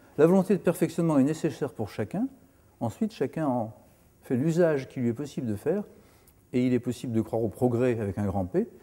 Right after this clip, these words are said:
comme il est possible de ne pas y croire. Et dans le siècle que nous vivons, chacun peut avoir sa propre perception de l'évolution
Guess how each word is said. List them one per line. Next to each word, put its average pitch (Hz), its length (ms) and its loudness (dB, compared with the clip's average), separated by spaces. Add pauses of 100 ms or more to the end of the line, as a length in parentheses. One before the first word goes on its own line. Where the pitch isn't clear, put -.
(340)
comme 143 180 -2
il 123 80 0
est 120 60 0
possible 131 400 -6
de 123 120 -2
ne 117 140 0
pas 160 260 -2
y 131 60 -4
croire. 87 440 -4 (280)
Et 117 80 -6
dans 110 120 0
le 110 80 2
siècle 151 320 -2
que - 100 -4
nous 110 120 2
vivons, 107 360 0 (300)
chacun 139 320 -6
peut 151 160 -6
avoir 117 200 -4
sa 104 140 -8
propre - 300 -4
perception 127 540 -6
de 131 60 -4
l'évolution 113 540 -2